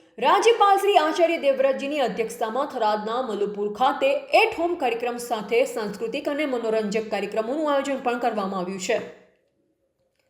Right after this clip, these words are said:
પ્રજાસત્તાક પર્વની ઉજવણીમાં ગ્રામ્ય કક્ષાએ પણ લોકો વિશાળ પ્રમાણમાં સહભાગી બને તે માટે ખાસ આયોજન કરવામાં આવ્યું છે. દરેક ગામમાં શાળા અને ગ્રામ પંચાયત કક્ષાએ ઉજવણી થાય તે માટે વહીવટી તંત્ર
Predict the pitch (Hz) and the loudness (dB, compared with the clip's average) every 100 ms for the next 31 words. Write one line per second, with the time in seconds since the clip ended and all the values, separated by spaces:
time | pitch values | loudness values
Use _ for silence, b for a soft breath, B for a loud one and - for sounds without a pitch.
0 | _ _ _ - 277 294 453 466 453 453 | _ _ _ 0 4 6 4 6 4 6
1 | 320 311 359 330 214 254 285 320 262 - | 6 6 2 0 0 0 0 0 0 -4
2 | B B B 202 277 320 415 480 392 339 | B B B 0 4 4 4 4 4 4
3 | - 311 320 381 302 330 339 233 196 277 | 4 2 2 0 0 2 0 0 -2 -2
4 | 311 277 277 285 311 277 214 226 240 311 | 0 0 2 2 0 -2 -2 0 0 2
5 | 302 330 330 285 262 262 277 247 226 - | 2 2 0 0 2 0 -2 0 0 0
6 | 214 214 285 294 214 208 254 185 196 185 | -2 0 -2 0 0 0 -2 -2 -4 -2
7 | 226 - - b b b - 254 - 381 | -2 -2 -14 b b b 2 4 4 6
8 | 415 403 381 - - 269 339 370 349 262 | 4 6 4 2 2 4 4 4 2 0
9 | 247 254 262 269 311 330 339 247 - 262 | 0 -2 -2 2 2 2 0 -4 -2 0
10 | 254 220 214 214 220 254 269 262 285 294 | 0 0 -2 -4 -2 -2 0 2 2 2
11 | 302 240 220 196 233 220 208 202 247 | 2 2 2 0 -2 -4 -4 -2 -4